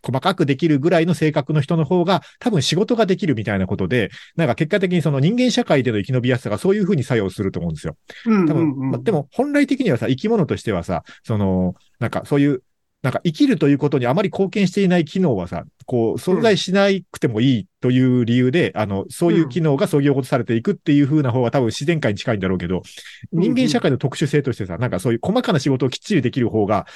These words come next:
Speaker 1: あの、出世しやすいとか稼ぎやすいみたいな感じで生き延びていきそうじゃない？
Speaker 2: 社会的な到達というやつですね。
Speaker 1: そ-、あ、そうそうそう。
Speaker 2: <laughs>
Speaker 1: なんかそ-、そんな感じかな。
Speaker 2: うんうんうんうん。
Speaker 1: うん。そんな気はする。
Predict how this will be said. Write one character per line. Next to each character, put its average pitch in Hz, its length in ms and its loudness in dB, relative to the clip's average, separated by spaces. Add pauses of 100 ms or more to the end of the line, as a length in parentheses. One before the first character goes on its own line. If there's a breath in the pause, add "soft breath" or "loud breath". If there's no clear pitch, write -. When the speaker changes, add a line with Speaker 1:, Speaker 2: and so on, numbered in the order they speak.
(120)
Speaker 1:
あ 113 80 -2
の、 104 80 -2
出 147 180 -2
世 175 100 0
し 165 140 0
や 160 80 2
す - 80 -2
い 131 60 2
と - 80 -6
か 92 100 -6
稼 139 260 -2
ぎ 143 60 2
や 143 100 2
す 147 120 -2
い - 20 0
み 110 80 -4
た 107 120 0
い - 20 2
な 92 80 0
感 107 160 -2
じ 101 80 -4
で 101 100 0
生 - 80 -10
き - 20 -6
延 110 60 0
び 92 80 -4
て 92 80 -6
い 80 40 -6
き - 40 -20
そ 92 120 -4
う - 20 -4
じ 82 60 -4
ゃ - 20 -4
な 82 100 -4
い？ 127 60 -10 (680)
Speaker 2:
社 226 180 -4
会 311 380 0
的 294 320 0
な 277 140 4
到 269 360 0
達 233 380 -2
と 147 140 -6
い - 20 -4
う 151 40 -2
や 139 60 -4
つ - 60 -14
で 139 80 -6
す - 120 -8
ね。 160 60 0
Speaker 1:
そ-、 151 140 -2 (160)
あ、 143 120 4
そ 165 100 2
う 139 60 4
そ 135 80 2
う - 80 4
そ - 60 0
う。 233 220 2
Speaker 2:
<laughs> 285 100 2
Speaker 1:
な 131 80 2
ん - 40 2
か 110 80 -2
そ-、 151 160 0
そ 151 120 -2
ん 143 40 2
な 143 80 4
感 135 160 0
じ 175 80 -2
か 156 60 -2
な。 170 100 -2
Speaker 2:
う - 20 -2
ん 151 100 -2
う 151 40 0
ん - 20 0
う 165 40 0
ん 156 320 0
う 143 40 -2
ん。 147 120 0
Speaker 1:
う - 0 -
ん。 - 20 -10 (180 loud breath)
そ - 140 -6
ん - 20 0
な 113 80 0
気 113 100 -4
は 92 100 0
す 92 120 -10
る。 78 160 -8